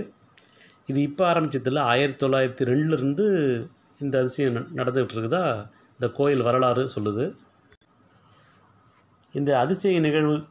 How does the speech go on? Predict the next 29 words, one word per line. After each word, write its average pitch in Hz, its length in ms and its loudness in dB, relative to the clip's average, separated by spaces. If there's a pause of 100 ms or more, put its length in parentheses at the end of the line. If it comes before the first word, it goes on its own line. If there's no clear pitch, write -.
(220)
எங்க 139 200 0
நடக்குது 127 340 0
அப்படின்னு 120 260 -2
பார்த்தீங்கன்னா, 117 380 -4 (1040)
ம், 123 440 0 (120)
கோயில் 202 320 2
பக்கத்துலேயே 160 640 0
ஓடுற 139 340 2 (600)
பமோரி 147 500 2 (280)
அப்படின்ற 120 460 -2
ஆத்துல 123 340 0
தான் 165 280 0
இந்த 117 440 0
நிகழ்ச்சி 117 280 -6
நடக்குது. 107 420 -4 (1800)
வருஷத்துக்கு 165 420 0
ஒரு 151 120 2
முறை, 151 260 2
ஏற்கனவே 147 300 2
சொன்னேன் 135 220 0
இல்லைங்களா, 123 220 0
வருஷத்துக்கு 123 400 -2
ஒரு 117 100 -2
முறை 120 200 -4 (280)
வர 123 200 0
ஏகாதசியில, 120 680 0
சுக்லபட்ச 135 600 -4
ஏகாதசியில 113 560 -2
இந்த 107 160 -6